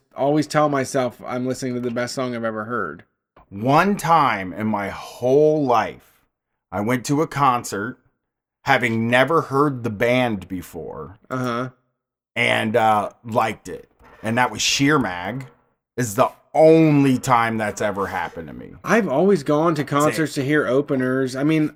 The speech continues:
Speaker 1: I, I like Jim Schwartz. I loved immediately. I'd never heard them before we saw them.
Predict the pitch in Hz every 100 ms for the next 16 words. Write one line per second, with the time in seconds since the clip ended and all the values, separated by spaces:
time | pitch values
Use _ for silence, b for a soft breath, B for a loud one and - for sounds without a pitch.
0 | - 180 220 208 247 214 185 - - _
1 | _ _ 131 143 190 196 175 156 165 151
2 | 135 135 131 131 123 123 123 113 120 131
3 | 127 123 123 123 123 117 117 113 110 117
4 | 110 107 110 - 104 101 107 104 107 120